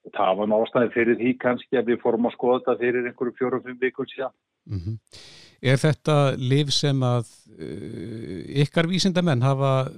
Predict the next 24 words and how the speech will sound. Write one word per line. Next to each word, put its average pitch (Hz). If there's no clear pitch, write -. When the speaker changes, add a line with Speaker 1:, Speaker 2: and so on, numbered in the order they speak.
Speaker 2:
fundið 147
upp -
eða 117
er 117
þetta 123
samheitalyf 151
sem 117
að 107
margir 139
eru 160
að 139
framleiða? 131
Speaker 1:
Það 90
eru 123
töluvert 127
margir 127
að 113
framleiða 110
þetta 92
í 92
dag 82
en, 87
en, 90
eh, 87